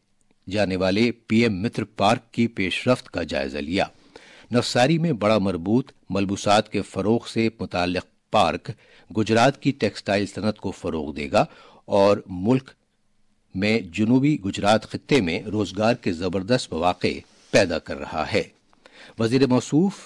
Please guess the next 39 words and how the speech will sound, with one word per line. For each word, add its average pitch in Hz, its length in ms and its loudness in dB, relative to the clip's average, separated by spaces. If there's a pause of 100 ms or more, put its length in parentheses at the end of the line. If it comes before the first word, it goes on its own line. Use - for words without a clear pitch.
(180)
آج 107 280 4
سورت 131 480 0
میں 110 240 0
فیئر 123 260 2
ڈیل 135 260 6
ٹیکسٹائل 107 540 0
پارک 98 360 0
کا 92 100 -6
بھی 87 140 -4
دورہ 73 220 -6
کریں 87 360 -4
گے۔ 127 100 4 (460)
آج 107 200 2
شام 123 440 2
جناب 90 360 -2
سنگھ 82 320 -4
سورت 113 400 0
میں 113 220 -2
بھارت 107 600 0
ٹیکس 104 280 -2 (160)
دو 95 200 -4
ہزار 95 180 2
پچیس - 500 0
کو 117 180 0
فروغ 90 320 -4
دینے 104 260 0
کے 107 120 -2
لیے 98 280 0 (400)
ایک 113 240 -2
روڈ 117 240 2
شو 147 260 2
میں 80 220 -4 (100)
شرکت - 440 -4
کریں 87 260 -2
گے۔ 95 120 -12 (500)
یہ 98 140 0
خبرنامہ 90 500 0 (360)
آکاشوانی 101 720 2
سے 90 300 -4